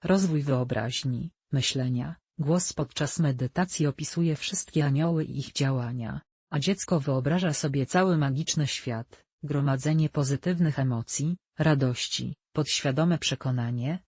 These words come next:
że siedem aniołów jest zawsze obecnych, chroni i broni dziecko,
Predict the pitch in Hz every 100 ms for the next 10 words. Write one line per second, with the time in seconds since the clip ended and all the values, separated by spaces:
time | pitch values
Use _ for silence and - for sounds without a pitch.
0 | _ - 147 139 170 160 135 131 127 113
1 | 117 123 127 - - 160 160 - 160 175
2 | 180 - 156 127 127 - - 131 185 -
3 | _ - - 170 180 170 151 139 143 143
4 | 127 120 113 - - 131